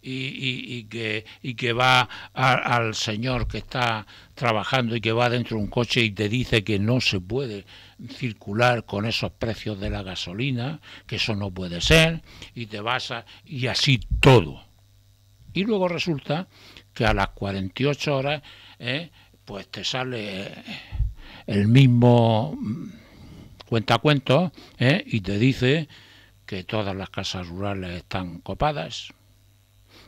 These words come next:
que las playas están petadas, que han salido no sé cuántos millones de, de vehículos a las carreteras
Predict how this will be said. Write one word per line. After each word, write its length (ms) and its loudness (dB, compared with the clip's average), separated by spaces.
que 100 -2
las 140 -4
playas 480 -6
están 340 -8
petadas, 680 -4
que 260 0
han 240 2
salido 580 -2
no 120 -2
sé 160 -4
cuántos 460 -4
millones 600 -8
de, 480 -8
de 200 -8
vehículos 560 -6
a 40 -6
las 140 -12
carreteras 720 -2